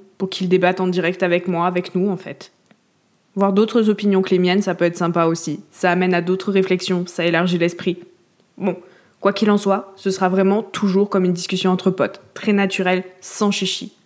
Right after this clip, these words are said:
Le but, c'est qu'on se cherche, qu'on se montre tel qu'on est vraiment brut.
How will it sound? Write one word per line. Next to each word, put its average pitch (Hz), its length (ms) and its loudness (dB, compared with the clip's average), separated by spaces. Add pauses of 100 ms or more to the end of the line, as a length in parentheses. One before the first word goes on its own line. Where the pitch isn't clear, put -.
Le 190 80 4
but, 208 240 2
c'est 190 160 2
qu'on 185 160 2
se 185 140 -4
cherche, 180 480 -2 (260)
qu'on 202 120 0
se 196 160 -2
montre 202 280 2
tel 185 200 2
qu'on 185 160 0
est 180 80 2
vraiment 180 340 0
brut. 180 500 -2